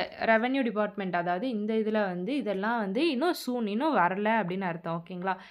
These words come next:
இன்னும் இந்த டிபார்ட்மெண்ட்க்குலாம் விடவே இல்லை, இந்த டிஸ்ட்ரிக்ட்லாம். So, அது வர்றப்ப வந்து நான் நம்ம சேனலை மறக்காம இனி அப்டேட் பண்றேன். So, மறக்காம நம்ம சேனலை சப்ஸ்கிரைப் பண்ணி வச்சுக்கோங்க. இப்போ வாங்க, எப்படி வந்து நீங்க வந்து சர்ச் பண்ணணும், அதுக்கப்புறம் எப்படி வந்து உங்களோட தாலுக்காவை எப்படி சூஸ் பண்ணணும், எப்படி வந்து விண்ணப்பங்கள் ஃபில் பண்ணணும், எல்லா டீட்டெயில்ஸுமே இந்த வீடியோல வந்து சொல்றேன்.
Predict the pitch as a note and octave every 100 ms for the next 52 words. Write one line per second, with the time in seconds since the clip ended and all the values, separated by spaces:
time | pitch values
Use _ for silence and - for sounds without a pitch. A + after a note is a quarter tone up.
0 | - - G#3+ A#3 G#3+ G3 G3 G#3+ A3 G3
1 | F3+ G#3+ A3+ F#3 F#3 F#3+ G3+ F3+ F3+ F3
2 | E3 E3+ - F#3+ F#3+ C4+ - - _ -
3 | D4+ C#4 A#3 C#4 A#3+ B3+ C#4+ C4+ G#3 G#3
4 | D#4 C4+ A3+ F3 F3+ G3 G#3 A#3+ F#3 F3
5 | F3 G3 A#3+ A3+ D#3+ F3 G3 F#3 E3+ E3+
6 | C4 D4+ G#3+ G3 F3 F3+ G#3+ G3+ F#3 F#3+
7 | G#3+ F#3 E3 - G#3+ G#3+ F#3+ F3 E3+ -
8 | F#3 A3 F4 - - - - C4+ D#4 D#4
9 | B3 A#3 D#4 A#3+ G#3+ - D#4 C4+ A3 C4+
10 | B3 G#3+ F#3 G3+ A#3+ G#3 G3+ - G3 F#3
11 | F#3 G3+ F#3 - F#3 B3+ A#3 F3 A3+ A#3
12 | G3+ A#3+ A3 G#3+ A#3+ A#3+ A#3 G3+ G3 G3
13 | G3+ G3+ E3 F#3+ G3+ G3+ F#3+ - F#3 F3+
14 | F#3 G3 F#3 G#3 A#3+ G#3+ A#3 F#3+ F#3+ G#3
15 | G3+ G3+ G3+ F#3 F#3 F#3+ A3+ G3+ A#3+ B3
16 | A#3 F#3+ F#3 A#3+ G#3+ E3+ E3+ F#3 F#3 F#3
17 | G#3+ E3+ E3+ C4+